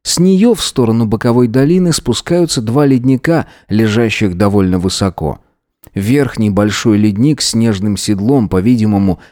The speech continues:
переходит в ледник Карумдыка. Из обоих ледников текут самостоятельные потоки воды,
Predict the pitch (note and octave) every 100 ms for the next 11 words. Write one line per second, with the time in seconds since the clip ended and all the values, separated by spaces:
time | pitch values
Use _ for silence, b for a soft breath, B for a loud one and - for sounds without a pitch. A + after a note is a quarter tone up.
0 | _ C#3+ C#3 - G#3 F#3 - A2 G#2 A2+
1 | C3+ - A2 A2 A#2+ G#2+ A2 E2+ D2+ -
2 | _ _ _ G2 G#2 G#2+ G2 G#2 F#2+ -
3 | F#2+ F2 G2+ B2+ C#3 - G#2+ - B2+ -
4 | A#2 A2 - A2+ B2 G#2+ - F2+ F#2 F2
5 | G2 G#2+ G2+ A2 A#2 D3 G3+